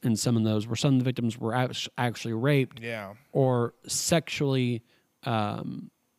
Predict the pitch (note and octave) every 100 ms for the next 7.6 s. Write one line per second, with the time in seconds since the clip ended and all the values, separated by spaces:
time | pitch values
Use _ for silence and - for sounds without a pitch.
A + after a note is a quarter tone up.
0 | _ - C#3+ D3+ C3+ B2+ D#3 E3+ - C3+
1 | D3 C3 B2+ A2+ A#2+ A#2 A2+ A2+ - C3
2 | C3 D3+ C3+ - - - C#3 D3 D3+ D3
3 | C#3+ B2+ A#2+ - C#3 C3+ - C3 - -
4 | - _ - F#3 D3 B2 - F#3 A2 -
5 | _ _ _ _ _ _ C#3 D3+ C#3 C3
6 | C#3 C#3+ B2 - _ _ _ D3+ C#3 B2+
7 | - F#3+ G#3+ D3 C3+ -